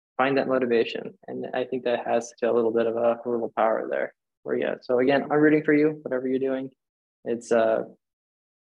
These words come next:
I think everybody has the power in themselves to be the change in the world, but also in themselves.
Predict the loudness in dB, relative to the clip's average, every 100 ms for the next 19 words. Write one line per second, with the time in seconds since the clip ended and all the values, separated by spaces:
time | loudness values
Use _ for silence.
0 | -16 -16 -18 -20 -20 _ _ _ -6 -2
1 | 0 0 0 0 -2 -4 -6 -4 -2 0
2 | 0 -2 -6 _ -12 -8 -6 -4 -6 -6
3 | -6 -6 -2 -2 -2 -2 -4 -4 -6 -8
4 | -4 0 0 0 -2 -2 -2 -2 -6 -12
5 | -10 -6 -6 -8